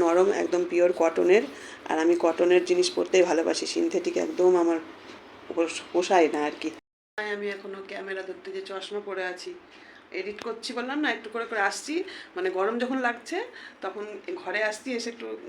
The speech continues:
ঘামটা শুকাচ্ছি আর এডিট করছি সাথে সাথে, তার সাথে সাথে এডিটটা করে নিচ্ছি,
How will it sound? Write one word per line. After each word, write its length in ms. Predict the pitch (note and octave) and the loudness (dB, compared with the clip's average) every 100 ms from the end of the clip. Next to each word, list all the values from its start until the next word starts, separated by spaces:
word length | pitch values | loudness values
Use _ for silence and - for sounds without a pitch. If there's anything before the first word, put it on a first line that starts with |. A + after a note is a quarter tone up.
| F3+ | -8
ঘামটা 260 | - G3 A3+ A#3 | -6 -8 -8 -10
শুকাচ্ছি 420 | A3 A#3+ - F#4 B4+ - - - - - - - - - | -8 -8 -6 -6 -6 -10 -18 -20 -20 -20 -20 -20 -12 -4
আর 100 | E3 E3 E3 | -4 -4 -6
এডিট 200 | F3+ F#3+ - | -8 -8 -8
করছি 220 | F3 - D#3 | -8 -8 -10
সাথে 160 | F3+ - | -10 -12
সাথে, 180 | - - - - - - - - - | -16 -18 -18 -20 -20 -20 -20 -20 -8
তার 120 | F3+ | -8
সাথে 160 | F#3 F#3+ | -8 -12
সাথে 120 | G#3 G#3+ | -10 -8
এডিটটা 260 | F#3 - A3 | -8 -6 -6
করে 140 | A3+ A#3 | -2 -4
নিচ্ছি, 280 | A#3+ B3 - | -4 -8 -6